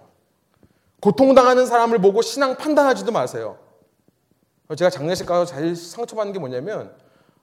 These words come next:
"아, 정말 하나님 나라 간 건데 뭐 이렇게 슬프다고 우냐?" 아, 저는 지금 정말 상처받는 것 같아요. 제 가족이 죽지 않았어도 상처받아요. 함께 울어주는 게 우리의 몫이에요. 고통당하는 사람 하나님께 벌 받는 거 아닙니다. 하나님은요, 죄인들을 향해 꾸짖으시를 않으세요.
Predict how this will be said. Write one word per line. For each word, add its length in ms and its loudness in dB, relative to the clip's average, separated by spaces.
"아, 180 -4
정말 220 -8
하나님 240 -2
나라 160 6
간 140 0
건데 160 -2
뭐 200 2
이렇게 200 -4
슬프다고 420 -6
우냐?" 500 -6
아, 120 -14
저는 220 -10
지금 140 -10
정말 140 -14
상처받는 440 -10
것 80 -10
같아요. 140 -12
제 420 0
가족이 240 -8
죽지 240 -10
않았어도 640 -10
상처받아요. 680 -12
함께 300 -12
울어주는 540 -2
게 80 -10
우리의 220 -12
몫이에요. 400 -16
고통당하는 600 4
사람 180 2
하나님께 320 -4
벌 220 6
받는 240 8
거 80 12
아닙니다. 640 0
하나님은요, 600 6
죄인들을 520 4
향해 160 4
꾸짖으시를 640 0
않으세요. 560 -6